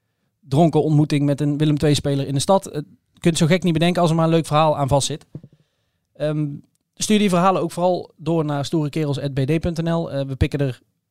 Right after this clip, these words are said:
dan ongetwijfeld een paar leuke uit. Moet nog heel even kijken hoe we die precies, in welke vorm we die dan in de, eh,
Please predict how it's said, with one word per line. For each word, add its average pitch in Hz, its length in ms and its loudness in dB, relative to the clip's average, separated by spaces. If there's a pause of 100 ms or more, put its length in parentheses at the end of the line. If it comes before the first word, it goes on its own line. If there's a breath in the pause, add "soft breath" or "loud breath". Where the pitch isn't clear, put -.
(140)
dan 139 180 -4
ongetwijfeld 135 460 -2
een - 60 -20
paar 135 140 0
leuke 143 240 0
uit. 139 380 -4 (540)
Moet 139 120 -8
nog 120 80 0
heel 175 160 4
even 156 140 -2
kijken 147 240 0
hoe 147 80 0
we 147 80 -2
die 147 80 -4
precies, - 500 -8 (100)
in - 80 -20
welke 143 200 -4
vorm 143 280 0
we 139 80 -4
die 139 120 -6
dan 135 200 -8
in 135 140 -8
de, 127 260 -8 (1000)
eh, 127 240 -6